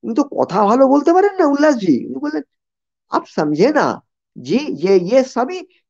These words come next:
चोरी का माल है।" তাই আমি বলছি যে এই যে বাংলায় যারা কবিতা লিখেছেন, এখনো যেমন আমি এই প্রথম দশকের কবিদের কবিতাও আমি পড়ি, তাদের সম্পর্কে লিখি, আমি কিন্তু সবার কাছ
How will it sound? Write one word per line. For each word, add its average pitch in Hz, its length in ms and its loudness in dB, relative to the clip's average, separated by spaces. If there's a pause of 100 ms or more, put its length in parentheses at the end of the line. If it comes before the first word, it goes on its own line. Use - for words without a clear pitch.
चोरी 226 320 4
का 226 200 0
माल 113 340 -2
है।" 107 380 -2 (1300)
তাই 277 280 0 (100)
আমি 285 260 -6
বলছি 175 580 0 (400)
যে 202 380 -2 (100)
এই 277 420 -6
যে 302 60 -4
বাংলায় 190 520 2
যারা 220 420 2
কবিতা 175 320 0
লিখেছেন, 175 440 -2
এখনো 262 280 -12
যেমন 269 240 -8
আমি 262 200 -6 (420)
এই 226 340 -6 (580)
প্রথম 233 340 -6
দশকের 240 440 0
কবিদের 220 400 -2
কবিতাও 233 500 2
আমি 214 200 4
পড়ি, 196 320 0
তাদের 175 200 2
সম্পর্কে 180 420 -4
লিখি, 151 460 -6 (800)
আমি 359 220 -2
কিন্তু 359 220 -12
সবার 277 420 0
কাছ 330 180 -2